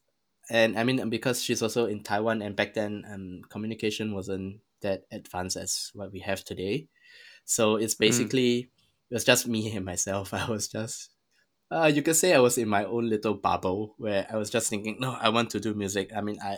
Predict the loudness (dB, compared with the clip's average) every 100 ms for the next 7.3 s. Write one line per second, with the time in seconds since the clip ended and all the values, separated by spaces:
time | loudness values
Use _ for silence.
0 | -6 -6 -4 -4 -2 -4 -6 -12 -4 -4
1 | 0 -2 -2 -6 -6 -4 -4 -4 -6 -6
2 | -6 -4 -6 -6 -10 -14 -18 -18 -20 -20
3 | _ -14 -8 -8 -4 -2 2 2 0 -6
4 | -12 -14 -14 -12 -10 -12 -12 -10 -10 -10
5 | -14 -18 _ -20 -20 -20 -20 _ _ -2
6 | 2 2 2 0 0 0 2 2 0 0
7 | 0 0 -4